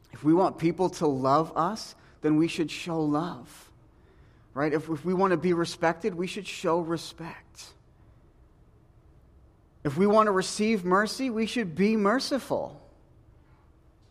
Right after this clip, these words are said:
Do unto others. Jesus says we need to treat others the way we want to be treated.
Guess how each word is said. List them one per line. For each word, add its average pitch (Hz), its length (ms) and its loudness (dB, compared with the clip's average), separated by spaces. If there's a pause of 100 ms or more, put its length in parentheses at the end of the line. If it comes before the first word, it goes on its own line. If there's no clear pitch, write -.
(300)
Do 208 400 0
unto 202 480 -4
others. 151 800 -4 (2250)
Jesus 185 340 0
says 175 180 -2
we 175 80 0
need 165 160 0
to 147 80 -6
treat 196 300 -2
others 151 380 2
the 143 100 -4
way 143 240 0
we 135 260 0
want 135 440 -4
to 151 100 -6
be 131 120 -4
treated. 127 540 -8